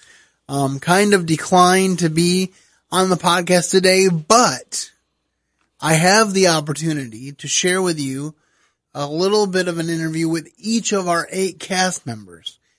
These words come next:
Usually a cast is way too large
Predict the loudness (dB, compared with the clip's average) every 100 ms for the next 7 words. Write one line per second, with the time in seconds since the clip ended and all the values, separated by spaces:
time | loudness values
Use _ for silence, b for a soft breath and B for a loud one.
0 | _ -6 -2 -2 0 -2 -2 -4 -2 -4
1 | -6 -10 -6 -2 -2 -4 -4 -2 -2 -2
2 | -4 -6 -12